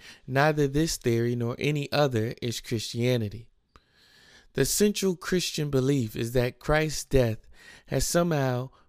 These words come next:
put us right with God and given us a fresh start. Theories as to how it did this are another matter. A good many different theories have been held as to how it works.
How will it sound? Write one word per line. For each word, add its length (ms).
put 180
us 200
right 300
with 260
God 480
and 220
given 320
us 240
a 80
fresh 300
start. 440
Theories 520
as 240
to 140
how 280
it 180
did 240
this 340
are 280
another 400
matter. 420
A 120
good 420
many 300
different 420
theories 380
have 200
been 180
held 340
as 260
to 120
how 240
it 180
works. 460